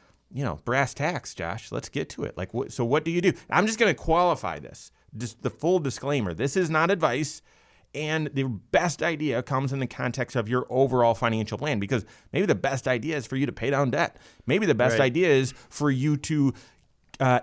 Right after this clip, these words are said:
Speaker 1: increase your four oh one K contribution so you're maxing them out and then you live on some of this money. Maybe the best idea for you is to fund Roth I R As because you can pull that money back out. You can pull your basis back out,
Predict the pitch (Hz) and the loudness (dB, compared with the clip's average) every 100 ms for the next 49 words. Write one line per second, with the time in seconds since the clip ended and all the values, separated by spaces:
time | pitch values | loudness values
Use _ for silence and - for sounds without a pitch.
0 | - 180 175 - 160 - 143 - 156 143 | 2 0 0 0 -2 0 -2 2 2 4
1 | 117 170 185 147 113 127 127 139 120 131 | 2 0 0 0 0 -2 -2 -2 0 2
2 | 120 117 147 156 139 120 135 165 - 123 | 2 0 -2 -2 -4 -2 0 0 0 -2
3 | 123 120 113 156 214 131 101 104 92 82 | 0 0 2 2 4 2 0 -4 -4 -4
4 | - 85 78 98 190 208 165 120 139 123 | -6 -6 -4 -4 -2 -2 -2 0 -2 -2
5 | 117 117 127 - 165 160 202 180 147 127 | -6 -4 -6 -4 -8 -8 -4 -4 -2 -6
6 | - 131 110 - - - - 139 123 127 | -4 -2 -2 -6 -20 -8 0 2 2 4
7 | 180 175 139 139 131 151 - - 135 135 | 4 4 2 0 2 0 -2 -4 -6 -6
8 | 127 110 - _ - - 143 139 156 147 | -6 -6 -8 _ -18 -6 -2 0 -2 -2
9 | 147 123 127 135 139 143 139 117 113 135 | -4 -4 -4 -4 -2 -2 -2 -6 -6 -4
10 | 113 131 139 139 127 127 127 127 123 | -4 -4 -6 -6 -6 -4 0 0 0